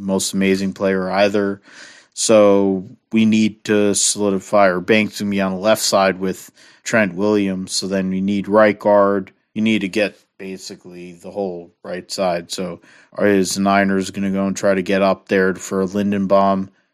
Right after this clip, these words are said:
uh, out of Iowa, one of the centers?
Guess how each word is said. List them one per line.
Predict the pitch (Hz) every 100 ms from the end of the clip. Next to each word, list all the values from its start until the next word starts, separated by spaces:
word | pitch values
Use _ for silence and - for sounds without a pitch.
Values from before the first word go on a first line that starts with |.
| -
uh, |
out | 95 92 101
of | 92
Iowa, | 85 104 110 104 104 104 98 _ _ _ _
one | - 104
of | 98
the |
centers? | 90 - 107 104 101 95 -